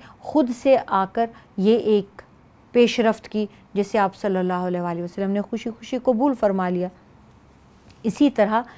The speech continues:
अल्लाह ताला फरमा रहे हैं कि सुलह में बहुत भलाई है, बहुत बेहतरी है, अल्लाह को बहुत पसंद है। बैठकर आपस में बातचीत करके एक दूसरे के ऊपर से फ़राइज़ कम करके, अपने हुकूक में कुछ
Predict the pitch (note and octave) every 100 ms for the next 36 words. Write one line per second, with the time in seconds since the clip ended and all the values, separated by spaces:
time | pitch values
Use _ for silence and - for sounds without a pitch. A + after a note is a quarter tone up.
0 | - - G3+ G#3 G3+ F#3+ F3+ F3+ F#3 F3+
1 | F#3 G#3 A3 A3+ - D4 C4 A3 G3+ G3
2 | - - - F#3+ A3+ G#3+ E3 F3+ F3 F3+
3 | F3+ F3+ E3+ - F3+ C4 G#3 F3 F3 -
4 | G3 F#3 F3 - - - G#3+ A#3 C#4 C#4
5 | G3 G3 G3 - F#3 G3 F#3 F3+ F3 -
6 | - - - D3+ B3 D4+ - - B3+ A#3+
7 | - G3+ G#3 A#3+ A#3+ G#3+ A3+ A3 F3 F#3
8 | G3+ G#3 - C4 C4 - F#3+ F3+ A#3+ B3
9 | - - G3 C4 C#4+ G#3+ A#3 A3+ A#3 G#3+
10 | G#3+ G3 F#3+ G#3 A3 A3+ - - F#3 A3
11 | C4+ B3+ G#3+ G3 G3 F#3 A3 A3 - -
12 | - C4+ D#4 D4 B3 - F#3+ - D4 F#4+
13 | F#4 D4 - B3+